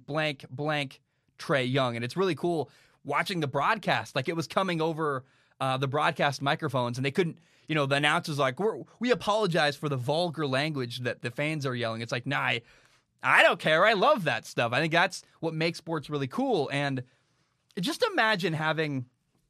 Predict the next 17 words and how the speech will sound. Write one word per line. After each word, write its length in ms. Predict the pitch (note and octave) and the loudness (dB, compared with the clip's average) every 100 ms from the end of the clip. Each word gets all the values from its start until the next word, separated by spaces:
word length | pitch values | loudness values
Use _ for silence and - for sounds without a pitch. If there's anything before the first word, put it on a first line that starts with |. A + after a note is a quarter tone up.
| _ _ _ _ _ _ _ _ | _ _ _ _ _ _ _ _
all 280 | F3 F#3+ C4 | 4 4 4
of 120 | B3+ | 2
Madison 400 | F3+ F3+ F3+ E3+ | 0 0 0 -6
Square 260 | C#3+ E3+ C#3+ | -8 -2 -2
Garden, 380 | C3 C3 B2 B2 F3 | 0 0 -2 -2 0
eighteen 420 | G3 - F3 E3 | 0 -2 -4 -2
thousand, 580 | D#3 D3+ C#3+ C#3 C3+ C3 _ _ _ _ - | -2 -2 -4 -4 -4 -6 _ _ _ _ -20
twenty 420 | - E3 G3+ F#3+ | -6 -2 0 -2
thousand 600 | - D#3+ D3 C#3 C#3+ B2 | -2 -2 -2 -4 -6 -6
people 440 | - D#3 B2+ A2 - _ _ _ _ _ | -6 -6 -6 -12 -14 _ _ _ _ _
yelling, 380 | C#3 D#3+ D3 D3 _ | -2 -2 -2 -8 _
"F 280 | F3+ G#3 - | 0 0 -2
you," 360 | F#3 F#3+ F#3+ F#3+ | -6 -4 -4 -4
and 140 | D3+ D3 | -4 -2
then 100 | C#3 | 0
your 200 | C3 B2+ | -2 -2
name, 500 | B2+ B2+ A#2 G#2 | -2 -4 -6 -10